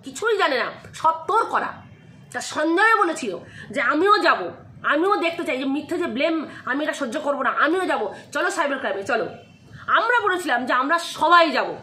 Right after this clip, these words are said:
আমরা সবাই তোমার সঙ্গে আছি এই ব্যাপারে, আমরাও চাই। কে তোমার নামে সাইডে এইভাবে অ্যাকাউন্টটা খুলেছে তোমার মুখ দিয়ে, আমরাও দেখতে চাই, তাকে বের করা হোক।"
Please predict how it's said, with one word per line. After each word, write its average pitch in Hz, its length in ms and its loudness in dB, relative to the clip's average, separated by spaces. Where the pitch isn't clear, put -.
আমরা 285 280 -2
সবাই 302 440 0
তোমার 311 200 0
সঙ্গে 277 320 -2
আছি 269 200 0
এই 285 120 0
ব্যাপারে, 233 380 -2
আমরাও 285 380 0
চাই। 220 260 -2
কে 349 240 -2
তোমার 330 220 2
নামে 294 240 -2
সাইডে 254 360 -4
এইভাবে 262 260 -4
অ্যাকাউন্টটা 254 320 -2
খুলেছে 320 560 -4
তোমার 254 200 0
মুখ 254 240 -4
দিয়ে, 254 280 -4
আমরাও 320 380 2
দেখতে 277 320 -4
চাই, 185 300 -6
তাকে 240 180 -4
বের 277 200 -2
করা 294 200 0
হোক।" - 460 -2